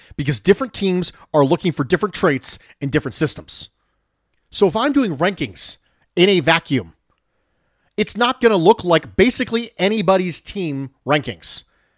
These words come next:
because teams look for different things and teams weight certain traits higher.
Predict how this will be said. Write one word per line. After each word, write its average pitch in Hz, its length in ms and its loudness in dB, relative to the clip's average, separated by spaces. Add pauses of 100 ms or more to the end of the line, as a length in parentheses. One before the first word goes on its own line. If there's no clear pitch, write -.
(200)
because 151 240 -2
teams 190 440 -4
look 135 280 -2
for 156 160 -4
different 156 320 -4
things 120 380 -6 (220)
and 139 160 -6
teams 165 460 -6 (320)
weight 143 480 -2
certain 175 380 -4
traits 120 460 -10
higher. 135 420 -4